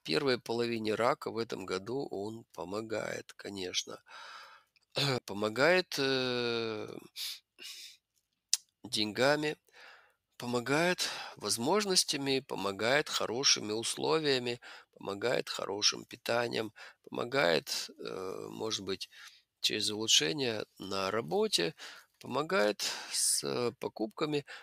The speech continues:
Поэтому, если кто-то или что-то, э, предлагает вам, м, приобрести или что-то вам подарить, вы не отказывайтесь.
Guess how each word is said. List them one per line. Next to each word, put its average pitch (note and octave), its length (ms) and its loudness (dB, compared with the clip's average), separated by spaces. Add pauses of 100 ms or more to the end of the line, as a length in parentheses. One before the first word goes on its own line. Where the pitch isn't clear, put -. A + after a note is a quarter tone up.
(140)
Поэтому, D#3 380 2
если D3 240 4
кто-то C3 460 0
или G#2 140 -2
что-то, G#2 520 0 (880)
э, F#2 840 0
предлагает G#2 760 0
вам, F2+ 460 -2 (260)
м, - 1300 -20
приобрести A#2 680 2
или E3 140 2
что-то B2+ 360 2
вам G#2 200 0
подарить, B2+ 560 4
вы D3+ 140 0
не F3+ 120 0
отказывайтесь. A2+ 960 -2